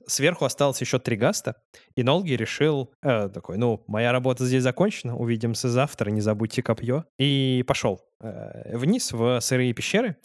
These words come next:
И персонажи игроков с тремя персонажами, которые до этого упали в минус девять, я как, э, разруливаю? Персонажи игроков после падения, они там какое-то количество тёрнов без сознания лежат. После этого они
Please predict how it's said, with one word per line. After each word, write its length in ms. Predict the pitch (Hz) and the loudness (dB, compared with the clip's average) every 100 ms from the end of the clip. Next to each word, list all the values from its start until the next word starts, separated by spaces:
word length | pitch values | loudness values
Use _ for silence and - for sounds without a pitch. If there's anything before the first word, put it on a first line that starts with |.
| - _ | -20 _
И 60 | |
персонажи 500 | 127 139 156 151 180 | 0 2 4 2 2
игроков 460 | 135 117 151 - - | 0 0 0 -2 -4
с 120 | - - | -16 -2
тремя 300 | 127 135 127 | 2 2 0
персонажами, 720 | - - 120 120 113 107 101 | -4 -4 0 0 0 -4 -4
которые 440 | 107 123 117 107 | -2 0 0 0
до 80 | 104 | 2
этого 300 | 110 104 95 | 0 0 -4
упали 400 | 98 98 107 101 | -4 0 0 0
в 80 | 95 | -4
минус 240 | 104 107 | -4 -2
девять, 320 | 120 254 160 - | 0 0 -2 -4
я 100 | 240 | -2
как, 320 | 254 185 - - | 2 2 0 -6
э, 240 | 123 110 110 | -4 -4 -2
разруливаю? 580 | 117 117 110 95 87 - - | -2 0 0 -2 -6 -12 -6
Персонажи 800 | 123 139 147 131 127 117 113 110 | -2 2 2 2 0 0 -2 -4
игроков 400 | 123 131 135 - | -2 0 0 0
после 380 | 120 - 107 107 | -2 -2 -6 0
падения, 400 | 143 170 285 131 | 2 2 2 2
они 120 | 127 | 0
там 120 | 120 | -4
какое-то 340 | 117 131 143 - | -2 0 0 0
количество 440 | 117 110 - 120 | -4 -4 -6 -6
тёрнов 360 | - 127 110 104 | 0 2 2 -2
без 120 | 117 | -4
сознания 400 | 135 127 135 127 | -2 -2 0 0
лежат. 380 | 123 139 240 320 - | 0 0 0 -2 -6
После 280 | - 151 180 | 0 2 2
этого 240 | 311 151 113 | 2 2 2
они 360 | 135 240 156 | 2 2 0